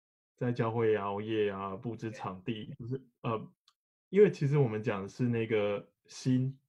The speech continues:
Speaker 1: 哦，
Speaker 2: 对。
Speaker 1: 心。那我，我，我，我回想起来，我觉得有一个东西是很特别的，它不太能够，呃，辅导逼你，你也不，没，没办法一定有，就是，嗯，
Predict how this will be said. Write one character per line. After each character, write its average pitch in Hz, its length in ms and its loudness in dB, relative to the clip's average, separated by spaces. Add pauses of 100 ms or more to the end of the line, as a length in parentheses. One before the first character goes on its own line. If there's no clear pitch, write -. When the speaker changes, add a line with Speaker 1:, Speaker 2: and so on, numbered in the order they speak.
Speaker 1:
哦， 104 200 -12 (300)
Speaker 2:
对。 104 120 -6
Speaker 1:
心。 107 160 -6 (720)
那 220 260 4 (960)
我， 139 380 6 (200)
我， 135 340 -2
我， 135 260 4
我 139 120 6
回 208 200 8
想 185 220 4
起 131 80 2
来， 117 40 6
我 113 140 4
觉 131 140 2
得 170 100 2
有 117 180 2
一 101 40 -2
个 117 100 -2
东 160 300 4
西 151 240 -2
是 147 260 0
很 101 320 -4
特 139 240 4
别 95 240 -6
的， 95 160 -4
它 165 460 -2 (880)
不 147 120 6
太 175 340 2
能 120 280 2
够， 113 880 4 (1300)
呃， 113 260 -2
辅 143 220 2
导 135 360 2 (220)
逼 143 160 2
你， 131 160 4
你 107 140 -4
也 107 100 0
不， 123 160 -4
没， 113 300 -4 (160)
没 117 120 -2
办 131 140 2
法 113 80 0
一 104 60 -6
定 110 200 -6
有， 92 200 -8
就 131 120 0
是， 143 200 2
嗯， 113 400 -6